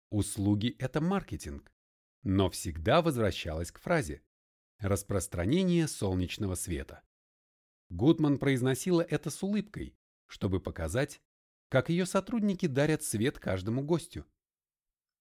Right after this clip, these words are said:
«Нужно удвоить хорошее», говорит она. Если вам удастся найти подход к каждому гостю,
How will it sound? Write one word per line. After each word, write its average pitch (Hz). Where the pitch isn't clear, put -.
«Нужно 233
удвоить 226
хорошее», 233
говорит 98
она. 92
Если 226
вам 220
удастся 220
найти 214
подход 208
к -
каждому 202
гостю, 220